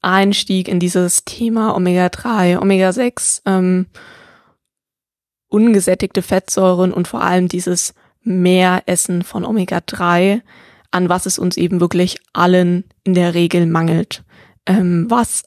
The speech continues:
einfach mit der heutigen Ernährungsform zu tun hat. Und wenn wir uns jetzt, wir machen einfach direkt mal diesen Sprung zu diesem Thema hin,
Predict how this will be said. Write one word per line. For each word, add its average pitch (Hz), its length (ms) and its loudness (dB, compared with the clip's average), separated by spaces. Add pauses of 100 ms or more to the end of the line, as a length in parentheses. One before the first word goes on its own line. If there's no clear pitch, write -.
einfach 175 760 -2
mit 180 120 -2
der 190 120 0
heutigen 180 320 -2
Ernährungsform 214 540 -4
zu - 120 -10
tun 214 280 -4
hat. - 200 -6 (1400)
Und 175 340 2
wenn 180 160 2
wir 170 80 4
uns 175 200 -2
jetzt, - 380 -2 (1000)
wir 190 80 0
machen 190 240 0
einfach 175 220 -2
direkt 180 280 -2
mal 180 120 0
diesen 175 420 -4
Sprung 196 760 -2
zu - 120 -8
diesem 175 260 -10
Thema 202 400 -2
hin, 190 280 -2